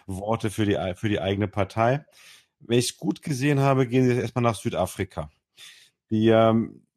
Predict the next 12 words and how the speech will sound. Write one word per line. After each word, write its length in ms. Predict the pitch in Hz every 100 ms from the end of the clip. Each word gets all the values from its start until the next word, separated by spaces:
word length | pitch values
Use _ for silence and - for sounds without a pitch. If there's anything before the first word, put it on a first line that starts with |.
| _ _ _
letzte 400 | 131 131 - 156
Frage 480 | 127 135 131 127 117
wäre 140 | 113
dann, 280 | 113 113 113 _ _ _ _ _ _ _ _ _ _ _ _ _ _ _
unter 480 | 123 104 120 104 98
welchen 800 | 117 143 - 139 135 131 127 - _ -
Umständen 1200 | 139 143 131 - 113 101 98 87 87 82 87 92 _ _ _ _ _ _
können 300 | - 110 117
wir 100 | 120
Fabio 460 | - 110 107 107
De 140 | 101 104
Masi 640 | 98 98 107 98 101 104